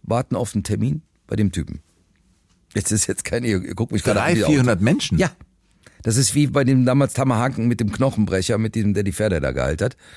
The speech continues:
Speaker 1: So, und la-, ich mach's, also, und der, der war auch sehr offen damit und ich hab ihm auch gesagt, „Du,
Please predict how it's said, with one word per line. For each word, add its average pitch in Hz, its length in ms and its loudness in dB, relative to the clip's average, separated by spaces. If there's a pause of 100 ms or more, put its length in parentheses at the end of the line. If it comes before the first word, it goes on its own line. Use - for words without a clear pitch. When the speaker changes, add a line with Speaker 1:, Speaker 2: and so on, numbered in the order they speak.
(540)
Speaker 1:
So, 120 320 0
und - 220 0 (560)
la-, 147 160 2
ich 127 160 0
mach's, 175 260 2
also, 131 300 0
und 143 160 2
der, 131 140 2
der 117 240 0
war 131 80 2
auch 104 100 0
sehr - 180 2
offen 165 260 2
damit 165 300 4
und 113 60 0
ich 104 100 2
hab - 80 -2
ihm 101 140 0
auch 98 120 0
gesagt, 95 300 -4
„Du, 147 180 2